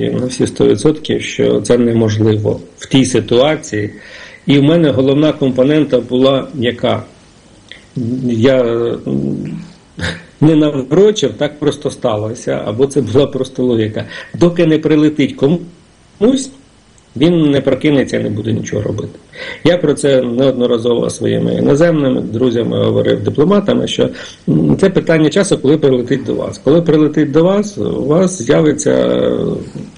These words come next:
куча енергії і можливостей. От. Тому, можливо, я правий був, скоріше за все,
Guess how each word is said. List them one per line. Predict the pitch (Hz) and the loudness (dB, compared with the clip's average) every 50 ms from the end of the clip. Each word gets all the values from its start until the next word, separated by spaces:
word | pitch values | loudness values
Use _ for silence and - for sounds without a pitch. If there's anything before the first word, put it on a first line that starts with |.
| - - - _ _ - | -20 -20 -20 _ _ 0
куча | - 220 214 - 202 185 | 0 0 2 4 2 4
енергії | 175 175 185 190 175 151 147 151 151 | 4 4 2 2 0 2 2 2 2
і | 147 | 4
можливостей. | 143 135 120 123 117 110 110 110 107 - - - 101 101 - - - - - - - - - - - - - - - - - - _ _ - - | 2 2 2 2 0 0 0 -2 -8 -10 -12 -14 -14 -14 -16 -18 -20 -20 -20 -20 -20 -20 -20 -20 -20 -20 -20 -20 -20 -20 -20 -20 _ _ -4 -2
От. | 113 110 110 110 104 - - - - _ _ _ - - 156 208 190 151 - - - | 0 2 2 2 0 -2 -6 -16 -20 _ _ _ -14 -10 -8 -6 -6 -6 -6 -4 0
Тому, | - 113 151 175 214 233 208 160 131 117 107 120 - | 2 4 4 4 4 4 4 2 2 0 -2 -2 -2
можливо, | - - - 123 120 139 180 185 143 113 | -2 0 2 2 4 4 4 4 2 2
я | 120 135 | 2 0
правий | 131 - 107 110 110 113 143 156 151 120 104 104 - - 113 113 107 - - - - - - _ - | 0 0 -2 -2 2 2 2 2 2 0 -4 -10 -12 -10 -8 -8 -8 -8 -8 -12 -18 -20 -20 _ -6
був, | 107 107 123 151 170 175 165 165 - - - - _ _ _ _ _ _ | -2 0 2 2 2 2 0 -4 -8 -14 -20 -20 _ _ _ _ _ _
скоріше | - - - 104 139 143 151 - 135 123 | -20 -12 -6 0 2 2 2 2 0 0
за | 117 123 113 | 0 0 -2
все, | 104 - - 143 160 180 | -2 0 0 2 2 2